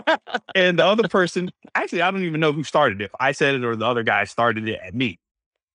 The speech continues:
But basically, um, at some point, a couple days later, I get pulled into an office and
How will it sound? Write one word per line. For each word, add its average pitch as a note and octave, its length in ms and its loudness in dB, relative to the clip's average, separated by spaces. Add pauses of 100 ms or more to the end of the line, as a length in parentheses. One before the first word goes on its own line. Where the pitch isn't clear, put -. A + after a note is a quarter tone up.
(260)
But C#3 140 0
basically, C3+ 680 0 (140)
um, A#2 360 2 (1080)
at E3 120 -2
some E3+ 160 -2
point, D#3+ 260 2
a A#2 60 -2
couple F3 240 0
days D3+ 240 2
later, C3+ 300 2
I A#2 120 2
get C#3 160 0
pulled C3 240 -2
into A2+ 220 -6
an G#2+ 60 0
office A2 500 0 (520)
and B2 460 0